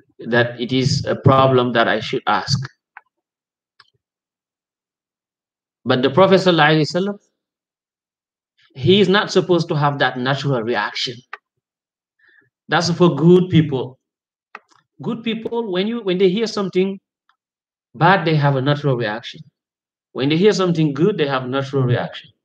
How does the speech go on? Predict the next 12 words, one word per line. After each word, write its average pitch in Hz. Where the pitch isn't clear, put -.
When 147
someone 196
insults 190
us, -
we 139
have 139
that 127
natural 139
reaction 120
in 107
our 131
face. -